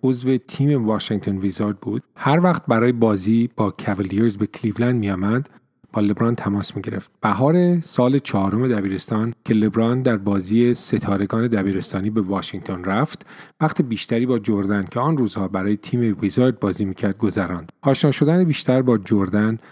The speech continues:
مهمترین ورزشکار تاریخ که با نایکی قرارداد داشت، عامل مهمی برای متمایل شدن لبران به سمت نایکی بود. درست است که سانی و کاریو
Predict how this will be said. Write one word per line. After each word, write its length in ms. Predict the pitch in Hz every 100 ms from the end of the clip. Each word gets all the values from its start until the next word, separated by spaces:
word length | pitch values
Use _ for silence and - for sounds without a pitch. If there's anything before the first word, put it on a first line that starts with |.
| _ _ -
مهمترین 720 | 95 101 101 - 104 131 147
ورزشکار 680 | 127 104 98 92 - 113 113
تاریخ 500 | - 98 95 120 -
که 120 | 101
با 140 | 95
نایکی 440 | 92 92 92 - 151
قرارداد 460 | 127 98 95 92
داشت، 340 | 110 110 120 - - _ -
عامل 260 | 156 175
مهمی 640 | 175 135 117 143 110 101 101 _ _
برای 400 | - 101 117 135
متمایل 720 | 143 120 - 110 104 101 101 95
شدن 380 | - 101 104
لبران 520 | 120 110 90 101 98 104
به 80 | -
سمت 340 | - 101 92 101
نایکی 380 | 98 90 -
بود. 240 | 98 101 - _ _ _ _
درست 340 | 156 175 180 156
است 200 | 143 -
که 200 | 123 113
سانی 340 | - 110 110
و 80 | 104
کاریو 520 | - 104 98 110